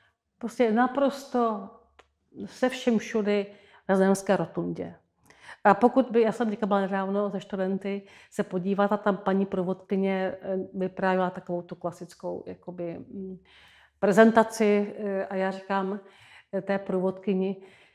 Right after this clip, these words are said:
„Prosím vás, jak můžete v centru Velkomoravské říše vyprávět lidem, že to je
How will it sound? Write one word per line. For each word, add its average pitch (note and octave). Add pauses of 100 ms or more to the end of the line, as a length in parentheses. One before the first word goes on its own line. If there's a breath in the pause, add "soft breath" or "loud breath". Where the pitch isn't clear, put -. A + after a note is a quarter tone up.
(160 loud breath)
„Prosím G3+
vás, G#3+
jak G3
můžete F3 (180)
v -
centru A3+
Velkomoravské F#3
říše F3 (260)
vyprávět F3
lidem, F3 (320 soft breath)
že A3+
to G#3+
je F#3